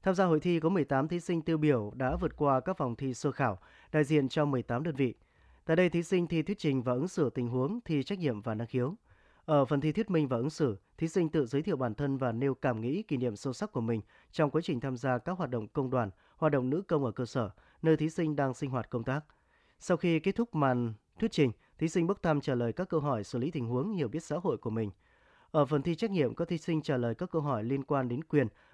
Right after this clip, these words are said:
và lợi ích của lao động nữ, chức năng, nhiệm vụ, quyền hạn của ban nữ công, chỉ thị, nghị quyết của công đoàn.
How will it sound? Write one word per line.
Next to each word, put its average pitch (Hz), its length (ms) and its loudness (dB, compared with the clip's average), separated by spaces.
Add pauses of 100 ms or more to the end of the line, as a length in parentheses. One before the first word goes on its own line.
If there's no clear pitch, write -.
và 135 200 4
lợi 135 180 2
ích - 180 -6
của 135 180 4
lao 120 140 0
động 120 180 -2
nữ, 156 180 0 (320)
chức 240 140 0
năng, 170 140 4
nhiệm 135 160 2
vụ, 127 140 0
quyền 127 180 -2
hạn 123 200 -4
của 123 120 -4
ban 131 200 -2
nữ 139 100 -2
công, 143 220 4 (280)
chỉ 156 160 0
thị, 139 160 0
nghị 131 160 0
quyết 190 180 -4
của 120 100 -6
công 123 160 -4
đoàn. 113 220 0